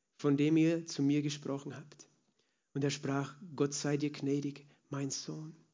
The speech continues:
Und Ja-, Josef eilte hinaus, denn sein Innerstes wurde erregt über seinen Bruder. Und er suchte einen Ort zu weinen, und er ging in das innere Gemach und weinte dort.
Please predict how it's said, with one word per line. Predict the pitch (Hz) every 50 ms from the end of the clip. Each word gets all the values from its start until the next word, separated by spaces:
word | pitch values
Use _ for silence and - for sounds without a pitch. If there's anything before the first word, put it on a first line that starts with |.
| _ _ _ _ _ -
Und | 151 139
Ja-, | 160 165 175 165 -
Josef | 143 170 190 185 202 165 - -
eilte | 151 165 175 185 175 - 151 143
hinaus, | 127 156 160 160 151 151 156 151 143 - - - - - - - - - -
denn | 147 156 151
sein | 156 160 156 160 156
Innerstes | 180 185 196 180 - - 165 151 156 143 131 135
wurde | 151 175 165 160
erregt | - 151 147 143 143 147 143 143 143 - -
über | - 160 156 156 147
seinen | 139 147 156 156 147 139
Bruder. | 131 139 147 151 156 156 165 165 165 - - - - - -
Und | 151
er | 156 160
suchte | 156 - 185 214 220 - - 170
einen | 160 160 160 160 160 165
Ort | 165 170 180 175 165 151 -
zu | - - 170 156 143
weinen, | 151 156 165 170 165 170 175 165 170 - - - - -
und | 151 151
er | 151
ging | 147 165 196 220 196
in | 165 151
das | 147 143 147 -
innere | - 160 185 180 175 165 165 160
Gemach | 143 151 147 143 139 147 156 151 - -
und | 156 131 120
weinte | 135 135 139 143 143 143 151
dort. | - 160 156 160 160 - - -